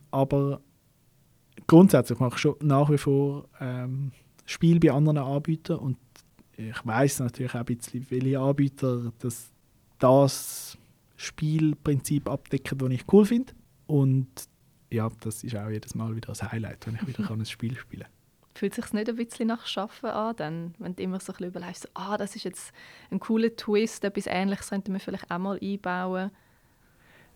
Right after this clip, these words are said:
Speaker 1: Äh, nein, wie Schaffen fühlt sich's gar nicht an. Also es ist wirklich,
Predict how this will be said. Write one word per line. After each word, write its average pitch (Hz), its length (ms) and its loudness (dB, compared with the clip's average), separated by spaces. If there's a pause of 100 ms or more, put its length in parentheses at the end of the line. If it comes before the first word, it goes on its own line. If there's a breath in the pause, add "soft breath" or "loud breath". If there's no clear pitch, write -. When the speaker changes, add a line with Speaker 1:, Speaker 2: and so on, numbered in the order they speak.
Speaker 1:
Äh, 143 200 12
nein, 165 200 12
wie 175 80 12
Schaffen 165 340 12
fühlt 147 200 8
sich's - 220 0
gar 127 200 6
nicht 180 160 6
an. 202 240 4
Also 135 200 2
es 135 140 -4
ist 123 180 -4
wirklich, 131 320 -2